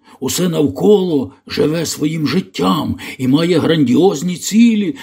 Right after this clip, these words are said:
за межами цього світу. Всесвіт сповнений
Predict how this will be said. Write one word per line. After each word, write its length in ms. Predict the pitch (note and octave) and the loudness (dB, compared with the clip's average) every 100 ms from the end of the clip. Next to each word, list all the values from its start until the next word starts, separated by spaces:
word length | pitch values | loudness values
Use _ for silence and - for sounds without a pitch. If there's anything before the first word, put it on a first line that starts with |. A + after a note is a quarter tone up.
| - | -16
за 180 | - E3 | -6 -4
межами 540 | C#3+ E3+ C3+ C3 C#3 C#3+ | -2 -4 -4 0 2 2
цього 400 | E3+ C#3+ F3 B2 | -2 -2 -2 -2
світу. 640 | - C3+ E3+ A2 - E2+ _ _ _ _ _ | -4 -4 -2 -4 -8 -16 _ _ _ _ _
Всесвіт 720 | - - - F#3 E3 - F#3 | -10 -4 -2 0 -2 -4 -4
сповнений 920 | - - - E3+ E3+ E3+ F3 F3 D#3+ | -6 -2 0 0 0 -4 -4 -6 -8